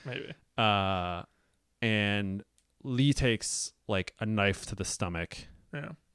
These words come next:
Speaker 2: during the fight, and they s-, kill Sully, but Lee's not gonna survive. He's, like,
Speaker 1: Mm-hmm.
Speaker 2: really bleeding. Ben sees his sister's hair, and he's like, "Please, Marin, just, like, eat me, just eat me, just
Speaker 1: Yeah.
Speaker 2: eat me, just eat me." Um,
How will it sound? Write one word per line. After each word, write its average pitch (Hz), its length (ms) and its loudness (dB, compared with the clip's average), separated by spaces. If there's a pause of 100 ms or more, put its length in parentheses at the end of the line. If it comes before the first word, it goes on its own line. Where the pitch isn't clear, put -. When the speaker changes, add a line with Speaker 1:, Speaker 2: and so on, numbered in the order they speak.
(160)
Speaker 2:
during 107 220 6
the 95 60 0
fight, 85 420 -4 (140)
and 120 80 0
they 110 40 6
s-, - 200 -2 (140)
kill 127 180 6
Sully, 104 380 2
but 95 240 0 (760)
Lee's 113 300 4
not 95 180 2
gonna 101 120 0
survive. 85 460 -2
He's, 139 160 -2
like, 120 100 -2
Speaker 1:
Mm-hmm. 90 100 -4
Speaker 2:
really 92 180 -2
bleeding. 87 580 -6 (420)
Ben 113 200 4
sees 101 240 -2
his 101 100 -2
sister's - 400 -6
hair, 57 400 -4 (500)
and 101 80 -4
he's 98 160 -4
like, 90 160 -4 (140)
"Please, 101 280 -4
Marin, 92 440 -6
just, 104 180 -8
like, - 220 -6
eat 110 160 -8
me, - 180 -6
just - 160 -14
eat 117 140 -8
me, 107 100 -6
just - 160 -8
Speaker 1:
Yeah. - 80 -6
Speaker 2:
eat 57 80 -10
me, 57 100 -10
just - 160 -12
eat 57 120 -8
me." 57 200 -8 (680)
Um, 85 420 -10